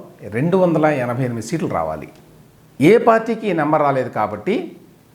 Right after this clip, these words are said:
హంగ్ పార్లమెంట్ ఏర్పడినట్టే భావించాలి. అందరికంటే ఎక్కువ సీట్లు వచ్చినటువంటి నేషనల్ పాపులర్ ఫ్రంట్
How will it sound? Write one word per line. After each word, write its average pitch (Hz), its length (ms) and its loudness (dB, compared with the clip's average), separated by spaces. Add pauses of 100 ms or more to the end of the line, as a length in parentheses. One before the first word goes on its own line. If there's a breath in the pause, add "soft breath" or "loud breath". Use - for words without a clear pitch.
హంగ్ 220 280 0
పార్లమెంట్ 131 400 0
ఏర్పడినట్టే 117 500 0 (120)
భావించాలి. 107 520 -2 (540)
అందరికంటే 214 680 4
ఎక్కువ 180 360 -2
సీట్లు 160 500 -2
వచ్చినటువంటి 139 840 -4
నేషనల్ 156 580 0 (100)
పాపులర్ 139 340 2
ఫ్రంట్ 139 380 0